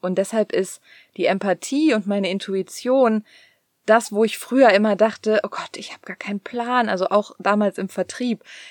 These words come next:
ich hab gar keinen Plan, was ich hier mache. Ich hab einen Plan. Natürlich hab ich einen Plan. Und, und das war für mich wirklich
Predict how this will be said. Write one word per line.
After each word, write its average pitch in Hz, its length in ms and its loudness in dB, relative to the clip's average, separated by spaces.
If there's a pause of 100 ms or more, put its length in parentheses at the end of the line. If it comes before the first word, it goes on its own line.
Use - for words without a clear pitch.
ich - 140 -12
hab 190 120 -12
gar - 120 -12
keinen 202 240 -6
Plan, 254 480 -4
was 240 140 -4
ich 226 120 -8
hier 220 160 0
mache. 233 580 -2 (420)
Ich 208 200 -2
hab 285 200 0
einen 453 160 -4
Plan. 165 520 -4 (260)
Natürlich 349 500 4
hab 214 120 2
ich - 160 -6
einen 190 100 0
Plan. 170 480 0 (760)
Und, 208 420 4 (300)
und 208 160 -2
das 220 260 2
war 214 300 6
für 202 180 2
mich 214 320 2
wirklich 220 480 0